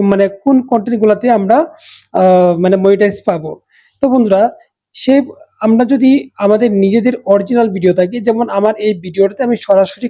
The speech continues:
কথা বলছি, আমার সরাসরি ভয়েস। Facebook বলছে যে আপনি আপনার ভিডিওতে সরাসরি উপস্থিত থাকবেন এবং কি আপনার ভয়েস থাকতে হবে সেই ভিডিওতে, পুরো ভিডিওতে আপনার ভয়েস থাকতে হবে, ভিডিওটা সম্পূর্ণ আপনার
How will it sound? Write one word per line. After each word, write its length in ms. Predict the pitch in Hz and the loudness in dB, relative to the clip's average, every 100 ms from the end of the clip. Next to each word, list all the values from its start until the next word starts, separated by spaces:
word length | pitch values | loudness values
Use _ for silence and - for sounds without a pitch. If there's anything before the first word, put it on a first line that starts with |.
| - | -2
কথা 160 | 190 | 0
বলছি, 300 | 196 214 208 - | 0 0 -2 -4
আমার 220 | 220 185 180 | -4 -4 -6
সরাসরি 420 | 196 190 190 202 208 156 | 0 0 -2 -6 -6 -2
ভয়েস। 240 | 165 165 - | -2 -2 -2
Facebook 360 | 220 214 254 214 | -2 -2 -6 -2
বলছে 220 | 254 247 277 | -2 0 -2
যে 140 | 202 208 | 0 0
আপনি 340 | 185 - 247 226 | -2 -6 -2 -2
আপনার 380 | 196 - 220 190 | -2 -2 -2 -2
ভিডিওতে 480 | 185 180 202 202 240 | -6 -2 -2 0 -2
সরাসরি 480 | 247 - 190 190 202 | -2 0 0 0 -6
উপস্থিত 500 | 226 185 190 - 220 - | -6 -6 -8 -8 -10 -4
থাকবেন 320 | 220 202 240 220 185 | -4 -2 -4 -2 -4
এবং 160 | 202 208 | -2 -4
কি 80 | 202 | -6
আপনার 420 | 190 180 202 220 285 - - - _ 160 147 | -8 -8 -2 -2 -2 -6 -20 -20 _ -8 0
ভয়েস 320 | 180 220 247 - | 2 2 0 -2
থাকতে 280 | 247 220 - | -2 -2 -2
হবে 220 | 233 233 247 | -2 0 -4
সেই 240 | - 220 | 0 0
ভিডিওতে, 380 | 196 190 202 196 | 0 0 0 -2
পুরো 260 | 285 - 220 | -6 -2 0
ভিডিওতে 300 | 185 202 202 | 0 0 2
আপনার 220 | 202 202 190 | 0 0 0
ভয়েস 280 | 180 190 185 | 2 0 0
থাকতে 240 | 226 214 220 | -6 -4 -2
হবে, 220 | 220 240 285 285 - _ 190 | 0 0 -2 -4 -20 _ -6
ভিডিওটা 320 | 190 190 214 254 | -2 0 0 0
সম্পূর্ণ 440 | - 220 185 240 | -2 -4 -4 -2
আপনার 340 | 208 190 226 | 0 0 0